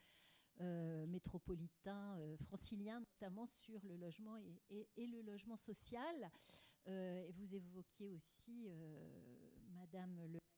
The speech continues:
quand on échangeait, euh, la question des réfugiés aussi, euh, qui se pose sur le P N R de la Haute-Vallée de Chevreuse. On n'y pense pas forcément.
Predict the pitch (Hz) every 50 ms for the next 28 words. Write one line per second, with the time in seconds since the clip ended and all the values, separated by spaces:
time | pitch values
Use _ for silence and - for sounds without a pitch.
0 | _ - _ - - - _ _ _ _ _ _ _ _ - - - _ _ -
1 | _ - 208 220 240 - - - - - _ - 180 - - 226 220 202 170 170
2 | 180 - - - 180 - - 240 254 220 190 - _ _ _ _ _ _ _ _
3 | _ _ _ _ _ - - 170 185 - - - 208 - - - 285 302 294 254
4 | - - 240 233 226 208 - 226 208 202 220 233 254 214 214 208 202 196 196 208
5 | 185 190 202 196 208 - - - 208 170 185 240 240 214 196 185 190 - - 202
6 | 170 - - 233 220 - 226 196 - 226 214 214 208